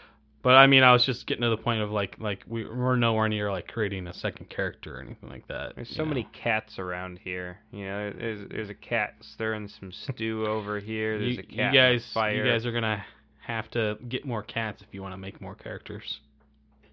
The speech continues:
Speaker 2: Oh, we got Yeti, so that's, that's two
Speaker 1: Yeah.
Speaker 2: characters, two cats.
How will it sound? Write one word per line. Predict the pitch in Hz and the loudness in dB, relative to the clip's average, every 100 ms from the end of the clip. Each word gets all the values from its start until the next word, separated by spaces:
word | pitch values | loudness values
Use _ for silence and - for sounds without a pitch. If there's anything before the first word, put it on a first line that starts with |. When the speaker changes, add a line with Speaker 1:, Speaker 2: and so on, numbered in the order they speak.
| _ _ _ _ _ | _ _ _ _ _
Speaker 2:
Oh, | 113 117 | -4 -2
we | 123 | 0
got | 123 104 | 0 2
Yeti, | 110 107 98 95 101 - | 2 2 0 -6 -10 -12
so | 101 95 92 _ | -8 -8 -12 _
that's, | 104 98 - - | -14 -14 -14 -10
that's | 101 - | -10 -10
two | 107 | -10
Speaker 1:
Yeah. | 104 | -8
Speaker 2:
characters, | - 95 92 98 92 | -6 -6 -6 -10 -12
two | - 92 | -12 -16
cats. | - 85 85 - | -8 -8 -8 -14